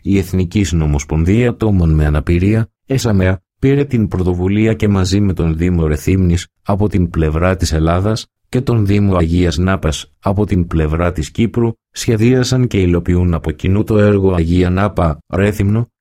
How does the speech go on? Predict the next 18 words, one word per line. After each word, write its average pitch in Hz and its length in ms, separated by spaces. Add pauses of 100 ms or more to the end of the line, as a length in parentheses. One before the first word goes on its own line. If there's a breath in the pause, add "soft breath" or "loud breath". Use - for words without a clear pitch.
καθολικά 104 580
προσβάσιμες 87 800
πόλεις, 120 420 (220)
το 120 180
οποίο 107 400
εντάσσεται 87 540
στο 78 220
πρόγραμμα 87 540
διασυνοριακής 85 920
συνεργασίας 85 800
Ελλάδα, 87 520 (140)
Κύπρος 101 340
δύο 117 200
χιλιάδες 92 540
επτά 95 300
δύο 98 260
χιλιάδες 90 560
δεκατρία. 80 720